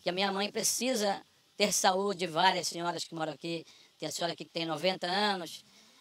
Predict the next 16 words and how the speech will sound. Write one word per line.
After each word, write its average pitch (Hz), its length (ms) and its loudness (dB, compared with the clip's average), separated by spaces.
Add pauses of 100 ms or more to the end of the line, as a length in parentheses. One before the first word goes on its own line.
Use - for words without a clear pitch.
e 196 640 2
todos 277 280 2
sofrem 240 460 4
há 185 60 2
muitos 196 300 -2
anos 196 180 2
com - 80 -6
essa 170 180 -4
doença. 180 320 -4
Eu 180 40 -4
gostaria 196 360 0
que - 120 -8
fosse 214 300 -4
atendido 220 520 0 (240)
esse - 160 -6
pedido. 156 480 -6